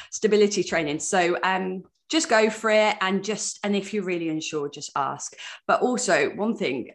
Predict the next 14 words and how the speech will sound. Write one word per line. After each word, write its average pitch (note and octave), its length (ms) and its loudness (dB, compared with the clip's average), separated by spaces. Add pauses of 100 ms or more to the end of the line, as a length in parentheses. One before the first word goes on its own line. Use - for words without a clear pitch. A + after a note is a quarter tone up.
I F3 120 2
would E3 120 -4
say D#3+ 220 0
is D3+ 160 -8
no F3 220 0
one's F#3+ 300 -2
looking D#3 280 -10
at - 120 -10
your D3 60 -8
crotch - 380 -10
either. B2+ 460 -8 (100)
Like, - 280 -6 (640)
well, B2+ 420 -2 (120)
let D#3 180 -4